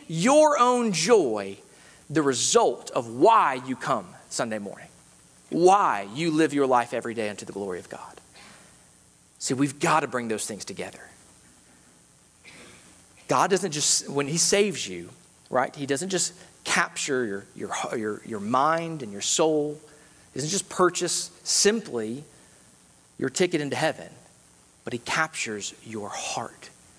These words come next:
and your desires. And though we know it's not perfect now, we know that that's a struggle often to desire him, to pursue him, to engage in joy in this life.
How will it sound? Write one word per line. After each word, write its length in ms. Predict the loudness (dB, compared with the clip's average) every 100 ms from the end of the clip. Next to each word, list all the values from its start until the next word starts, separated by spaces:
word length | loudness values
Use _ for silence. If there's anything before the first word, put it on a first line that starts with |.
| -20 -20 -16
and 160 | -10
your 100 | -8
desires. 840 | -8 -8 -4 -4 -4 -10 -18 -16 -18 -20 -20 -20 -20 _
And 160 | -10 0
though 140 | 2
we 180 | 2 0
know 320 | -2 -2 -2
it's 160 | -2 -2
not 160 | -4 -2
perfect 380 | -2 -2 -4
now, 180 | -14 -14
we 120 | -8 -2
know 180 | 2
that 100 | 2
that's 200 | 2 -2
a 20 | -2
struggle 520 | -2 2 0 2 2
often 480 | 4 2 0 -10 -8
to 260 | -4 -4 -4 -10 -18 -4
desire 520 | -2 2 4 4 2
him, 260 | -4 -10 -10
to 60 | -8
pursue 380 | -4 0 0
him, 300 | 0 -4 -8 -8
to 200 | -8 -8 -10 -8
engage 540 | -8 -2 0 0 -2 -4
in 120 | -8
joy 400 | -4 -2 -2 -6
in 140 | -8
this 180 | -6 -6
life. 460 | -6 -8 -10 -20